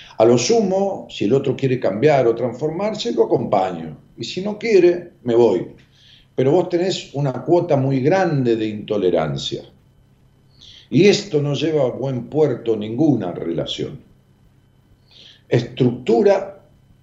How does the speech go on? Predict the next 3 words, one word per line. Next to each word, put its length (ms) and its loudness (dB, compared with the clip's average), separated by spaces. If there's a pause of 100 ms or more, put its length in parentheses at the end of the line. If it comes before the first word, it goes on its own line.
prejuicio 1000 -2
e 100 0
intolerancia. 1000 -4